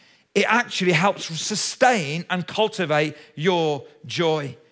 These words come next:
One of my favorite little verses in Psalm thirty is this verse,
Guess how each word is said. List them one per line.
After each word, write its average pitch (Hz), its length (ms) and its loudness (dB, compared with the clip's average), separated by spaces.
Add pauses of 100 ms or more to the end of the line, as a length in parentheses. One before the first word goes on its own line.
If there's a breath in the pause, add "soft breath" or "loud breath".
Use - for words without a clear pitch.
(340 soft breath)
One 175 120 -4
of 196 40 0
my 185 100 2
favorite 180 360 2
little 175 180 0
verses 175 340 2
in 165 120 0
Psalm 180 340 2
thirty 180 460 2
is 160 120 0
this 175 180 0
verse, 160 340 -2